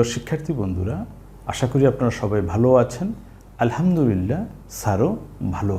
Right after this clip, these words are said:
আছেন। পৃথিবীর যে যেখান থেকে বসে এই ক্লাস দেখছেন, আপনাদের সকলের প্রতি আন্তরিক শুভেচ্ছা,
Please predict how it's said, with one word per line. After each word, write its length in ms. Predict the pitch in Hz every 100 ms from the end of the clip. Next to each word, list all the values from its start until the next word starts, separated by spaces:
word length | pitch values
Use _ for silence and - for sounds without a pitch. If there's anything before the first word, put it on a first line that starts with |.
| 90
আছেন। 220 | - - - - - - - - - - - -
পৃথিবীর 500 | 131 143 147 175 202 139
যে 100 | 131 120
যেখান 260 | 131 185 208 196
থেকে 200 | 143 139 107
বসে 320 | 104 - 185 240 - - - 104
এই 80 | 92
ক্লাস 240 | 101 123 170 139
দেখছেন, 320 | 101 - 202 226 - - -
আপনাদের 300 | 104 104 92 -
সকলের 380 | 110 - 120 127 127
প্রতি 200 | 131 170 117
আন্তরিক 300 | 90 - -
শুভেচ্ছা, 520 | - 147 156 151 -